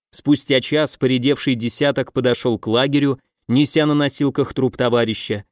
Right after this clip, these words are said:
и без всякого уважения его бросив, напал на растерявшуюся охрану. Поднялась страшная суматоха.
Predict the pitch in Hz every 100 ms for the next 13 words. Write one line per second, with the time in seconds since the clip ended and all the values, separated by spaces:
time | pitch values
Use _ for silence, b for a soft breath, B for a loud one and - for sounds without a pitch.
0 | _ _ _ - 151 180 - - 208 202
1 | 180 175 165 156 165 165 151 131 131 123
2 | 165 - 147 - 135 - 160 160 160 147
3 | - 139 135 131 - 123 - 120 110 -
4 | 107 90 78 _ _ _ _ - 135 147
5 | 170 190 196 - - 175 208 - 202 196
6 | 185 185 180 175 - 180 123 -